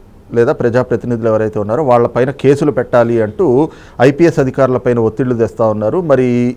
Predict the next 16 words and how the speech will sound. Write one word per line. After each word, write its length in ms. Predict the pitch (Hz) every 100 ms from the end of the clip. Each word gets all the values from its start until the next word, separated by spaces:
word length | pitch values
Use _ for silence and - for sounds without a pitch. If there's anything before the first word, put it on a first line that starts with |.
| -
ఇందులో, 380 | 120 143 147 143
ఈ 160 | 127 143
క్రమంలో 600 | 143 135 139 139 190 214 - -
సీనియర్ 340 | 160 180 196 175 175 175 127
and 260 | 123 127
సిన్సియర్ 460 | 120 156 165 196 180
ఐపీఎస్ 380 | 139 131 131 120
అధికారులంతా 560 | 113 - 110 110 101
కూడా 340 | 107 117 175 131
ఈ 100 | 139
ఒత్తిళ్లు 400 | 120 113 160 151
తాళలేక 460 | 131 120 117 110 175 226 - - - -
రాష్ట్రాన్ని 440 | 123 151 - 180 165
వదిలి 260 | 143 147
వెళ్ళిపోతున్నారు, 720 | 127 123 123 113 107 107 113 113
డెప్యుటేషన్ 540 | 104 - 127 110 113